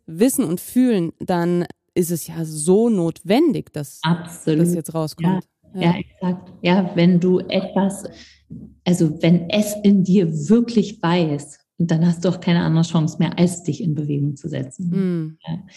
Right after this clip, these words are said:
Speaker 2: Ich weiß nicht, bist du Mutter oder bist du keine
Speaker 1: Ja.
Speaker 2: Mutter? Du
Speaker 1: Ja.
Speaker 2: bist Mutter. Wie alt ist denn dein Kind, wenn ich fragen darf?
Speaker 1: Ich hab zwei Söhne, die sind elf und fünf.
Speaker 2: Yay,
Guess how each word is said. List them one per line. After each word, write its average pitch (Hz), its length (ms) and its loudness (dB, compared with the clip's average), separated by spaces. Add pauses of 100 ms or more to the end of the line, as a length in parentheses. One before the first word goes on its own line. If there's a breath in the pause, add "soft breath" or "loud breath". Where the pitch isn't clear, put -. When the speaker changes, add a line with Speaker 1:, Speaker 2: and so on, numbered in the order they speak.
(340 loud breath)
Speaker 2:
Ich 185 160 2
weiß 202 160 2
nicht, - 200 4
bist - 160 2
du 240 40 8
Mutter 233 600 2
oder 196 160 4
bist 190 200 -2
du 214 60 -4
keine 202 220 0
Speaker 1:
Ja. 226 80 4
Speaker 2:
Mutter? 262 100 -8 (100)
Du 269 260 -4
Speaker 1:
Ja. - 40 4
Speaker 2:
bist - 320 -6
Mutter. 160 220 2
Wie 196 80 2
alt 185 120 0
ist 202 140 -2
denn 240 80 6
dein 165 180 2
Kind, 170 200 0
wenn 170 80 0
ich 170 100 0
fragen 170 240 0
darf? 165 80 0
Speaker 1:
Ich 196 60 0
hab - 200 -4
zwei 190 320 0
Söhne, 180 420 2
die 175 120 -4
sind 185 180 -2
elf 180 220 2
und 180 100 0
fünf. - 380 -2 (380)
Speaker 2:
Yay, 151 840 0